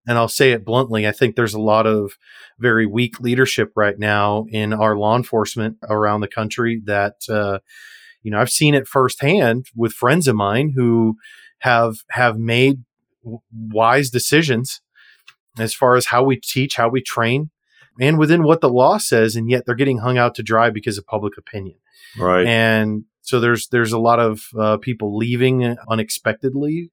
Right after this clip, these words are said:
Speaker 1: because of those sort of things. And yeah, it's, uh, it's kind of a volatile situation right now in law enforcement as far as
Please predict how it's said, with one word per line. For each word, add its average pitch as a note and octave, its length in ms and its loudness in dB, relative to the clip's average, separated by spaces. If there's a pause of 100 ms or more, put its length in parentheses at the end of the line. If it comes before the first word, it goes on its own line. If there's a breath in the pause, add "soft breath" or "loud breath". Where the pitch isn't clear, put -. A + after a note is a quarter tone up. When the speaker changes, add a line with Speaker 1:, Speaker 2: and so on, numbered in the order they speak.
Speaker 1:
because B2 320 -2
of B2+ 60 -2
those B2 200 -2
sort B2+ 180 0
of A#2+ 80 -8
things. C3 360 -4
And F#2+ 160 -8 (540 soft breath)
yeah, C3+ 260 2
it's, - 260 -6
uh, A2 320 4
it's B2+ 180 -8
kind D#3+ 200 0
of F3 100 0
a A2+ 100 -2
volatile G2+ 640 -2 (180)
situation G#2 680 -6
right F#2+ 220 -10
now F#2+ 240 -6
in F#2+ 60 -10
law G2 200 -2
enforcement G#2 460 -8
as - 80 -14
far G2 260 -4
as F#2 200 -10